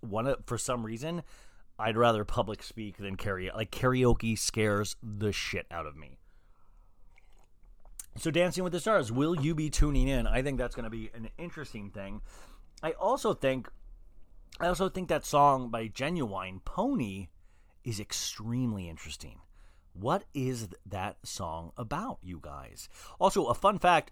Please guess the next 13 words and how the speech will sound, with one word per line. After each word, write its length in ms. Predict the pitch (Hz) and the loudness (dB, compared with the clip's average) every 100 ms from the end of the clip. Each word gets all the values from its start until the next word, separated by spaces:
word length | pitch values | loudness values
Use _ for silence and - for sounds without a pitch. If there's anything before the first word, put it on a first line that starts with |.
| - | -10
Maritza, 680 | 139 131 180 - 131 135 135 123 | -2 0 -2 0 4 4 2 0
who 120 | 131 | 2
I 120 | 120 | 4
was 120 | 117 | 2
just 140 | 127 - | -2 2
talking 260 | 151 156 | 2 2
about, 220 | 131 113 - | 2 2 0
she 220 | - - 196 | -8 -6 -2
told 200 | 202 180 | -2 -2
me 120 | 143 | -4
Genuine's 760 | 98 127 180 190 143 131 113 | -2 0 0 2 2 2 0
real 320 | 98 139 220 | 0 2 2
name 480 | 190 151 120 90 90 | 4 2 2 -2 -8